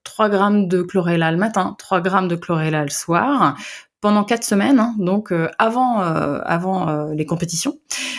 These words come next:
euh, compètes qui duraient à peu près quatre, six jours, quoi. Et donc, ça permettait de baisser le taux d'I G A salivaire. Donc,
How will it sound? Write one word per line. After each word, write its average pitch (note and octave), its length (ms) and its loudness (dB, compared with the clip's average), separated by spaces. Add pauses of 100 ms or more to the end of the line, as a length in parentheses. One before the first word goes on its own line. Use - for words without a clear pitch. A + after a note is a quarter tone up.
(160)
euh, E3 260 2
compètes D#3+ 460 -4
qui - 100 -10
duraient D3 340 -2
à C#3+ 60 -2
peu D#3 100 -10
près - 300 -6
quatre, D#3 180 -6
six E3+ 160 -2
jours, A#3+ 260 0
quoi. A#3 180 0 (340)
Et F3 100 2
donc, A3+ 180 4
ça - 100 2
permettait F3+ 440 2
de G#3 200 2
baisser F3+ 400 2
le B3 60 -6
taux A#3+ 180 2
d'I A3 100 4
G G#3 160 6
A A#3 100 2
salivaire. F#3 720 0
Donc, D#3+ 340 0